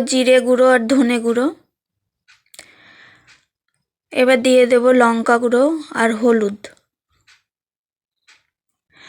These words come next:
যেহেতু হলুদটা মাংসতে মাখানো আছে, তার জন্য এখানে যে যতটা মশলাতে প্রয়োজন ততটাই দিয়েছি আমি এখানে।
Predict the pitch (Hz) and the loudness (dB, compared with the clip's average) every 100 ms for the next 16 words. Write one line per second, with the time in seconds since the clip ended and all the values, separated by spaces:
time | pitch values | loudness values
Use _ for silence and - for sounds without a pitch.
0 | - - - 277 277 285 302 311 311 269 | -20 -16 -4 0 2 2 2 0 0 0
1 | 269 269 269 320 294 285 262 254 254 277 | 2 2 0 -2 0 2 2 0 0 0
2 | 277 277 254 233 277 269 269 233 254 262 | 2 2 0 0 0 2 2 0 0 -2
3 | 311 - - - _ - 254 240 269 269 | -4 -8 -20 -20 _ -2 0 0 2 2
4 | 277 262 269 262 254 254 247 254 254 233 | 2 0 -2 -2 0 0 2 0 0 0
5 | 262 262 277 262 240 - 247 247 262 269 | 0 0 0 2 0 -2 0 0 -2 0
6 | 254 240 240 277 262 240 240 240 262 247 | 2 2 2 0 -2 -2 -4 -2 0 0
7 | 233 226 - 233 220 220 220 214 | 0 0 -2 -4 -8 -8 -8 -8